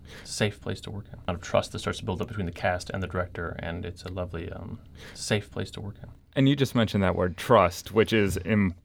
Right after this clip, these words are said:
Speaker 2: like, incredibly important both
Speaker 1: Mm-hmm.
Speaker 2: in theater, given that it's collaborative,
Speaker 1: Mm-hmm.
Speaker 2: and then, then it's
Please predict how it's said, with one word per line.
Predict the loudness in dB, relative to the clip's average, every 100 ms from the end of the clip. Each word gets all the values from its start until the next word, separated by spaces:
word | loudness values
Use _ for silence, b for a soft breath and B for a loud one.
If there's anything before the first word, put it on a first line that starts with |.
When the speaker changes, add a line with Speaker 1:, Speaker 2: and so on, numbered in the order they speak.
| -2
Speaker 2:
like, | -2 -2 -2
incredibly | 0 4 6 8 6
important | 8 6 8 4 4
both | 6 6
Speaker 1:
Mm-hmm. | 6
Speaker 2:
in | 4 4 2
theater, | 4 6 8 6
given | 4 2
that | 2
it's | 2 0
collaborative, | 2 4 4 4 4 4 2
Speaker 1:
Mm-hmm. | 2 2
Speaker 2:
and | 4 4
then, | 2 2 0
then | 0 0
it's | -2 -10